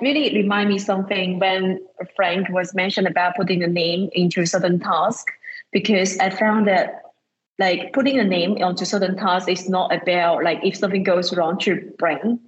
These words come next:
someone for it. It's more about actually someone to take on the leadership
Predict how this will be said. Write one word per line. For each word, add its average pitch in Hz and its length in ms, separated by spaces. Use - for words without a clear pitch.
someone 180 560
for 175 200
it. 196 220
It's 202 180
more 190 220
about 180 420
actually 185 280
someone 180 500
to 185 140
take 190 240
on 175 100
the 170 60
leadership 175 600